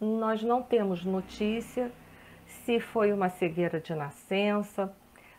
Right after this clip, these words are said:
se foi uma cegueira que ele contraiu depois, mas enfim, não importa.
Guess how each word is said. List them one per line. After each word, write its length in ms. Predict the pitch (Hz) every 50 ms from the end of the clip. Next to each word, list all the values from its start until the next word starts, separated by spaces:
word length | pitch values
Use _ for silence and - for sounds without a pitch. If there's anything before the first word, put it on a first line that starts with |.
| - -
se 260 | - - - 254 254
foi 340 | 247 - - 240 226 220 220
uma 180 | 202 190 190
cegueira 720 | 185 - - - 180 165 165 170 175 170 165 165 160 160 156
que 180 | - - - 180
ele 180 | 175 170 175
contraiu 720 | 175 - 190 180 170 - 180 170 160 165 165 175 180 170 156
depois, 800 | 156 190 196 196 - - 180 175 190 202 214 220 220 - - -
mas 240 | - 214 214 226 220
enfim, 420 | 247 262 254 247 - - 254 262 254
não 140 | 254 254
importa. 720 | 254 269 262 - - 202 170 143 135 - - - - 156